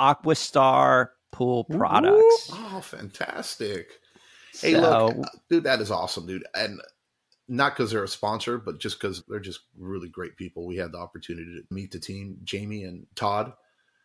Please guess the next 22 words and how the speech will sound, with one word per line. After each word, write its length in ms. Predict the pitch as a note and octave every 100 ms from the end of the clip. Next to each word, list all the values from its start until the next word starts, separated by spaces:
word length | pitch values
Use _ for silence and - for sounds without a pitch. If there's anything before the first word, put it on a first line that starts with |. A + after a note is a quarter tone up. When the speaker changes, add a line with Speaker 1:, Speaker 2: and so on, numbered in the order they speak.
| _ _ _ _ _ -
Speaker 2:
and 300 | G2+ F#2 - _ _ _ _
they 220 | G#2+ G#2+
were, 140 | B2 G2
s-, 320 | - - - _
I 60 | G#2+
mean, 120 | G2
s-, 260 | - - -
talk 260 | - G2+
about 220 | D3+ -
some 240 | - D#2 D#2+
really 320 | F2+ A2 F#2+ -
cool 200 | G#2 F2+
people 520 | - F#2+ F2 E2+ -
that 200 | F#2 - _
really 280 | G#2 A2+ F#2
give 180 | G2
a 40 | F2+
shit 200 | - F#2
about 240 | F2 E2+
what 160 | F#2 F2+
they 140 | F2
do, 420 | E2 F2+ G#2+ -